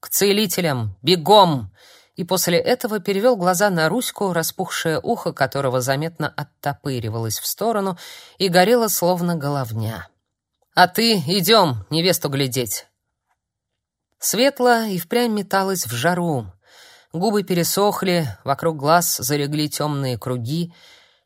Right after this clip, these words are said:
Горячие пальцы лихорадочно дергали ворот рубахи, будто та сдавливала блаженное горло, заставляла задыхаться. «Что ж за наказание?» Донатос взял дуру на руки и кивнул Руське.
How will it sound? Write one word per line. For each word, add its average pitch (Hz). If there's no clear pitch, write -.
Горячие 220
пальцы 240
лихорадочно 190
дергали 185
ворот 180
рубахи, 156
будто 139
та 175
сдавливала 135
блаженное 139
горло, 143
заставляла 123
задыхаться. 117
«Что -
ж -
за 131
наказание?» 123
Донатос 165
взял 143
дуру 123
на 135
руки 185
и 240
кивнул 147
Руське. 139